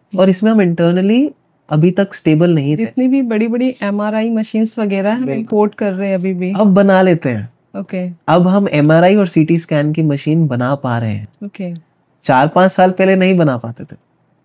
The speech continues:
Speaker 1: अब बना पा रहे हैं। तो ये एक अच्छी चीज है।
Speaker 2: जी।
Speaker 1: manufacturing की तरफ सरकार का focus बढ़ रहा है।
Speaker 2: जी।
Speaker 1: But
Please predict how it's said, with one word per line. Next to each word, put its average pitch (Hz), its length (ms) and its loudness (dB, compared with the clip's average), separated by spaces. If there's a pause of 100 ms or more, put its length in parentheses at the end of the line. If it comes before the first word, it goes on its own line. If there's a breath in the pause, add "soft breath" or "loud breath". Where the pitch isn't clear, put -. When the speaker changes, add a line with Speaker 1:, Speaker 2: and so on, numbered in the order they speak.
(160)
Speaker 1:
अब 208 260 0 (200)
बना 131 240 0
पा 104 200 -10
रहे 87 120 -16
हैं। - 100 -20 (200)
तो 220 100 4
ये 233 380 6
एक 294 200 0
अच्छी 165 400 2
चीज 220 340 2
है। 233 140 0 (140)
Speaker 2:
जी। 175 320 -10 (240)
Speaker 1:
manufacturing 175 720 2
की 190 80 0
तरफ 190 180 0
सरकार 160 380 0
का 175 120 -4
focus 170 540 -4
बढ़ 127 280 0
रहा 156 300 0
है। 160 120 -4
Speaker 2:
जी। 175 540 -12 (300)
Speaker 1:
But 196 140 4